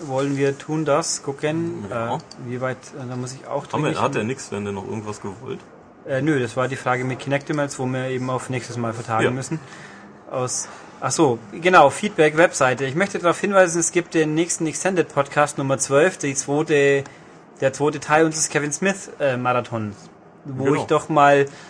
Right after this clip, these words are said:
Speaker 1: den Leuten nahelegen möge, möchte, dass sie den downloaden und anhören. Der ist nämlich gut und da ist auch Stefan drin.
Speaker 2: Der ist, der sieht doch aber total anders aus. Was ist denn das für ein Foto?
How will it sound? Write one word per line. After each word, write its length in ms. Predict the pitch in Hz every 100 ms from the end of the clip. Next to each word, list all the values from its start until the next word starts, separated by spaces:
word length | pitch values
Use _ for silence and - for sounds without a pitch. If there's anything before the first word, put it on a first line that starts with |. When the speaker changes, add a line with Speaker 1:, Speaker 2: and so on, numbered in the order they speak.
| - -
Speaker 1:
den 140 | 147
Leuten 260 | 147 170 160
nahelegen 640 | 151 160 175 170 170 160
möge, 340 | 160 180 180 160 180 165
möchte, 320 | 160 165 160
dass 140 | 156
sie 100 | 160
den 180 | 156 147
downloaden 440 | 151 175 160 156
und 40 | 147
anhören. 320 | 175 165 139
Der 100 | 135
ist 80 | 131
nämlich 340 | 143 135 120
gut 300 | - 170 247
und 80 | 170
da 80 | 143
ist 100 | 135
auch 100 | 139
Stefan 440 | - 147 151 190
drin. 300 | 190 202 233 247 -
Speaker 2:
Der 60 | 110
ist, 160 | -
der 120 | 107
sieht 240 | 98 110 -
doch 180 | 107 92
aber 200 | 95 90
total 420 | 92 - 127 107
anders 420 | 113 269 156 -
aus. 200 | 95 92
Was 0 |
ist 60 | 104
denn 60 | 135
das 100 | 113
für 100 | 107
ein 60 |
Foto? 400 | 98 135 196 -